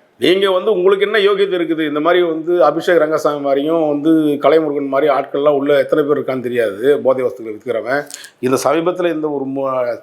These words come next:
திமுக ஆட்சிக்கு வந்ததுக்கு முன்னாடி அவன் முன்னாடி ஏ டி எம் கே பீரியட்லேயே பல கோடி ரூபா சம்பாதிச்சிருக்கான், பல மந்திரிகளை வச்சு. அதுக்கு அந்த கல்லூரிகளில் சப்ளை பண்ணியிருக்கானுங்க. பல விஷயங்கள் நடந்திருக்கு. இப்ப திருமங்கலத்துல அவன் மீது வழக்குகள் வந்து ப-, புதைப்பட்டிருக்குது. மூணு வழக்குகள் இங்க இருக்கு. அவன் குண்டாஸ் வச்சிருக்கிறான்.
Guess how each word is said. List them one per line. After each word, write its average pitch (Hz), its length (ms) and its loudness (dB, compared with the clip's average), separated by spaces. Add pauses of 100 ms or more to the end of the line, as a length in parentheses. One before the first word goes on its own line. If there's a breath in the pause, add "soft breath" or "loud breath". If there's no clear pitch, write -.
திமுக 170 260 0
ஆட்சிக்கு 151 460 2
வந்ததுக்கு 139 380 -4
முன்னாடி 165 240 0
அவன் 139 280 2 (100)
முன்னாடி 151 280 2
ஏ 151 60 2
டி 156 60 0
எம் 151 100 -2
கே 151 60 -2
பீரியட்லேயே 147 360 -4
பல 143 220 0
கோடி 139 160 -6
ரூபா 135 120 -2 (100)
சம்பாதிச்சிருக்கான், 120 420 -8
பல 113 200 -6
மந்திரிகளை 113 280 -8
வச்சு. 139 460 -10 (260 soft breath)
அதுக்கு 131 340 -2
அந்த 123 120 -10
கல்லூரிகளில் 127 840 -2
சப்ளை 135 280 -2
பண்ணியிருக்கானுங்க. 110 720 -10 (460 soft breath)
பல 135 180 4
விஷயங்கள் 175 520 0
நடந்திருக்கு. 143 380 -4
இப்ப 147 60 -6
திருமங்கலத்துல 143 580 -2
அவன் 117 200 0
மீது 135 180 0
வழக்குகள் 135 400 -2
வந்து 107 200 -10
ப-, 107 300 -4
புதைப்பட்டிருக்குது. 113 800 -8 (280 soft breath)
மூணு 147 260 2
வழக்குகள் 131 400 -2
இங்க 101 80 -10
இருக்கு. 117 640 -8 (640 soft breath)
அவன் 151 160 2
குண்டாஸ் 151 420 2
வச்சிருக்கிறான். 110 500 -10